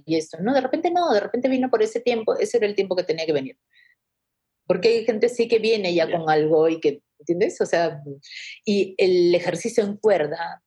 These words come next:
Speaker 1: cuerda trataba sobre soltar, ¿no? So-, trataba sobre la libertad, de soltar tus cuerdas de, que te atan a cosas buenas o malas, que tú no sabes qué cosas son. Y es como, fum, soltar y darte cuenta que sí, es, ya que no pasa nada, porque,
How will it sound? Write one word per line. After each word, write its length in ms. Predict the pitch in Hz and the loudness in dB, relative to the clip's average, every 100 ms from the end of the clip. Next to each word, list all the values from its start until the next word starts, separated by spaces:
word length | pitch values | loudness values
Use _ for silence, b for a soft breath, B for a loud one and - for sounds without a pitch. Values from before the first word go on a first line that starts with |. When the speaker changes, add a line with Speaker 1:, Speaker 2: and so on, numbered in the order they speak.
| _ _ _ _ _ _ _ _ | _ _ _ _ _ _ _ _
Speaker 1:
cuerda 340 | - 208 220 | -2 0 2
trataba 320 | 208 156 175 | -2 -2 -2
sobre 240 | 185 190 147 | 0 -2 -4
soltar, 400 | 123 117 165 165 135 | -6 -6 -6 -6 -10
¿no? 200 | - 170 | -8 -8
So-, 180 | 160 156 | -8 -6
trataba 320 | - 135 147 156 | -6 0 0 0
sobre 220 | 165 151 | 0 0
la 120 | 135 | 0
libertad, 560 | 120 113 - 147 139 135 | -2 -6 -2 -2 -2 -4
de 120 | 139 | -6
soltar 380 | 131 127 147 151 | -6 -2 -2 -2
tus 160 | 160 | -4
cuerdas 720 | - 151 147 139 139 156 - _ | 0 0 2 0 0 -4 -12 _
de, 320 | 160 135 135 - | -2 -2 -2 -6
que 80 | 139 | -4
te 120 | 135 | -2
atan 260 | 135 147 156 | 0 0 -4
a 80 | 131 | -4
cosas 240 | 143 147 | -6 -2
buenas 440 | 151 139 143 143 - | 0 0 -2 -6 -8
o 80 | 143 | -4
malas, 460 | 135 139 139 147 | -2 0 0 -2
que 80 | 143 | -8
tú 100 | - | -6
no 80 | 139 | -4
sabes 200 | 156 156 | -2 -2
qué 100 | 147 | -2
cosas 240 | 135 139 - | -6 -8 -8
son. 280 | 131 147 - b b b b _ _ - | -8 -8 -14 b b b b _ _ -2
Y 120 | 170 | -2
es 80 | 170 | 0
como, 260 | 220 185 | -4 -4
fum, 320 | 175 240 240 208 | -6 -2 -2 0
soltar 480 | 196 175 175 233 | 0 0 0 0
y 60 | 240 | 2
darte 260 | 226 226 240 | 0 2 0
cuenta 240 | 247 262 | 0 0
que 160 | 226 185 | -2 -2
sí, 340 | - 285 170 | -4 -4 -4
es, 80 | 156 151 190 | -8 -10 -8
ya 120 | 233 | -6
que 80 | - | -4
no 140 | 190 196 | -2 -2
pasa 220 | 214 214 | -4 -2
nada, 440 | 196 196 196 202 208 | 0 0 0 0 -4
porque, 380 | - 160 151 | -6 -4 -4